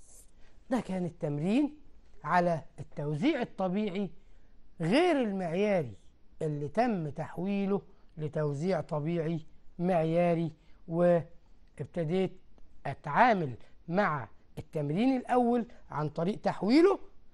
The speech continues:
حولت التمرين من توزيع طبيعي غير معياري إلى توزيع طبيعي معياري عن طريق قانون الدرجة المعيارية. نقول تاني مع بعض قانون الدرجة المعيارية، الصاد بتساوي شرطة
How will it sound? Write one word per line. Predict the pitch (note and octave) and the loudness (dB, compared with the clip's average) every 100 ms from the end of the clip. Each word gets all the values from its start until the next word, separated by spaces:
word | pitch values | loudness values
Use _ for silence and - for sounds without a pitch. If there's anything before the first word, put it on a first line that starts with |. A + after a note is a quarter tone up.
| - | 2
حولت | - B3+ B3+ A3 | 6 8 8 6
التمرين | G#3 A3+ A3 A#3+ | 0 0 2 2
من | A3+ A3+ | 0 6
توزيع | A#3 B3 D#4+ | 6 6 4
طبيعي | C4+ C#4+ D4 | 4 4 4
غير | C#4 D#4 | 4 4
معياري | D4 C#4 D#4 D#4+ D4 - - | 4 6 6 4 0 -10 -6
إلى | A3+ A3+ | 2 4
توزيع | G#3+ G3+ F#3 A3 | 4 2 2 0
طبيعي | - G3+ G#3 G3+ G3+ - - | 2 0 0 -2 -4 -8 -6
معياري | G3+ F#3+ G3 F#3+ - - - - - - - - - - - - - | -2 4 6 6 4 -6 -18 -18 -16 -18 -18 -20 -20 -20 -20 -20 -12
عن | C#3+ D#3+ G#3 | -2 2 2
طريق | G3+ B3 F4 B3 C4+ | 6 6 4 0 0
قانون | D4 D4+ D4+ | 2 4 2
الدرجة | G#3 C#4+ C#4+ B3+ | 2 4 4 4
المعيارية. | B3 A#3 A3 A3 A#3 A3+ C3 - - - - - - - E3+ | 2 0 2 2 2 2 -2 -10 -18 -20 -20 -20 -20 -10 -4
نقول | F#3 G#3+ | 0 0
تاني | - A3 A#3 | 2 4 4
مع | A3 G#3 | 4 2
بعض | G#3 G#3+ F#3+ | 2 2 0
قانون | - G#3 G#3+ | -2 -2 -2
الدرجة | F3 G3+ G3 | 0 2 2
المعيارية، | F#3+ F#3 F3 F3+ F3 E3 - - - - - - | 0 -2 -2 -2 -2 -6 -8 -18 -18 -20 -14 -12
الصاد | - - F3+ | -6 -2 0
بتساوي | D3+ E3+ - G#3 G#3 C3+ - - - - - - - - - - - - - - - - - - | -2 -6 -4 2 2 0 -6 -20 -20 -18 -18 -20 -20 -20 -20 -20 -18 -18 -16 -14 -12 -12 -16 0
شرطة | F#3+ A#3+ C#4+ | 4 4 0